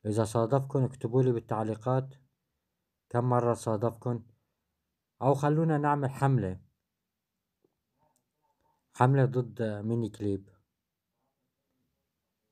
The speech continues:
خلينا كلياتنا إيد وحدة. هاي كل يوم الشركة بتقص مصاري على الفاضي، وبتضل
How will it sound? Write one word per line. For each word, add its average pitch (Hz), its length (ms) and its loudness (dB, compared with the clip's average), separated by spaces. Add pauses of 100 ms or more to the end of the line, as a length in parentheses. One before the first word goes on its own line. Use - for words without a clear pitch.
(280)
خلينا 131 420 2
كلياتنا 131 520 0
إيد 117 220 -4
وحدة. 104 420 -6 (1400)
هاي 139 140 4
كل 151 240 -2
يوم 147 400 0 (140)
الشركة 135 480 -2
بتقص 131 460 -4
مصاري 127 440 0
على 110 160 -2
الفاضي، 98 440 -6 (1400)
وبتضل 135 680 -2